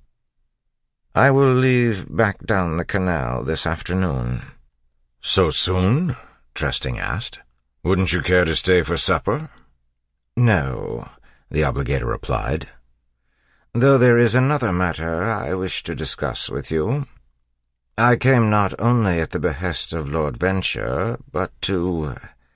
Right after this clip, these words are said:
look in on some matters for the Canton of Inquisition.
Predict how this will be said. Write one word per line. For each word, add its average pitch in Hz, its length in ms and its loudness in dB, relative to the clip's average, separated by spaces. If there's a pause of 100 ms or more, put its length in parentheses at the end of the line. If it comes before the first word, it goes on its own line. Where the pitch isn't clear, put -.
(380)
look 110 240 2
in 107 220 2
on 92 320 0
some 90 280 0
matters 87 500 -2
for 90 120 -6
the 82 140 -4
Canton 90 880 -2
of 80 320 -4
Inquisition. 80 1040 -2